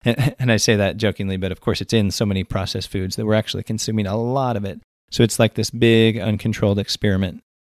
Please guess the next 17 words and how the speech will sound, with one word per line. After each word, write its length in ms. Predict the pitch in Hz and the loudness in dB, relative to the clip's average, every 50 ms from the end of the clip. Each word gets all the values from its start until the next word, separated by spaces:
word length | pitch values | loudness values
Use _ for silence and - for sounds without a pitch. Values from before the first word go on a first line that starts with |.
| _ _ | _ _
Um, 200 | - 101 104 107 | -4 -2 -2 -2
so 140 | - - 117 | -2 -2 -2
we're 80 | 113 104 | -2 0
consuming 420 | - 117 107 - - 165 180 175 | 0 -2 -2 0 0 0 0 2
a 60 | 160 | 2
lot 200 | 135 110 104 101 | 2 2 2 2
of 60 | 101 98 | 2 0
it. 220 | 98 101 - - _ _ | 0 -2 -2 -6 _ _
It 100 | 156 123 | -4 0
has 240 | 110 120 117 117 113 | 2 2 2 2 2
this 360 | 113 110 107 - - - - | 4 4 4 2 0 -4 -4
omega-six 720 | 131 120 107 110 107 117 123 110 - - 117 113 - - | 0 2 2 4 4 2 2 0 0 0 -2 -2 -2 -6
fatty 300 | - - - 104 101 107 | -6 -2 0 0 2 2
acid 280 | 104 101 - - 117 - | 2 0 0 -2 -6 -4
called 220 | - 110 107 104 | 0 0 0 2
linoleic 600 | 107 110 110 107 104 101 98 98 104 107 104 - | 2 2 4 4 2 2 2 0 0 0 -2 -2
acid 460 | 110 104 104 - - 165 160 165 165 | -2 -2 -2 -2 -2 -2 -2 -2 -4